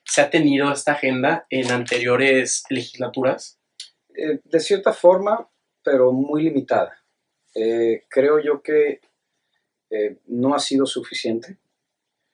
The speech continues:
Speaker 2: que incluso tenemos ejemplos muy claros de que en la legislatura anterior hubo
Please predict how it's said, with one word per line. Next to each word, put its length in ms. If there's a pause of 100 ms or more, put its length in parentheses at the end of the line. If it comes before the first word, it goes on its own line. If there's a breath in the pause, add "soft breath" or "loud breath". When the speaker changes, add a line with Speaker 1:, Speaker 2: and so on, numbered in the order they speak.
(460)
Speaker 2:
que 920 (460)
incluso 640 (360 soft breath)
tenemos 500
ejemplos 460
muy 200
claros 300
de 100
que 80
en 80
la 100
legislatura 500
anterior 500
hubo 180